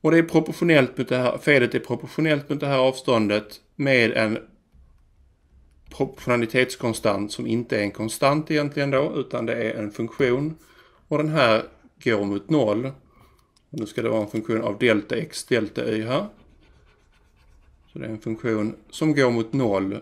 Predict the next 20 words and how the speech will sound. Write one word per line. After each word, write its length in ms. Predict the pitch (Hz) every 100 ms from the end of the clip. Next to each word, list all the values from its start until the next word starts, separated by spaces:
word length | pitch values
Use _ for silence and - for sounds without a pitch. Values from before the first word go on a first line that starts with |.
| -
då 180 | - 107
delta 440 | 95 110 101 - 117
x 280 | 107 -
och 140 | - -
delta 360 | 117 110 - 120
y 260 | 110 110 -
går 160 | 101 -
mot 160 | -
noll. 340 | 180 160 - - _ _ _ _ _ _ _ _ _ - - _ _ _ _ _ _ _ _ _ - - _ -
Så 160 | - 113
plus 720 | - 127 131 131 - - - _ _ _ _ _ _ _
en 180 | 113 107
funktion 480 | - 107 - 107 107
rho 460 | 110 127 143 180 175 - _ _ - _
av 440 | - 110 101 - -
delta 400 | 117 101 - -
x, 580 | 113 107 - - - - _ _ _ _ _ _ -
delta 480 | - 143 143 143 139
y 240 | 131 135 143 - - _ _ _ _ _ _ - _ - - _
gånger 540 | - 127 127 110 95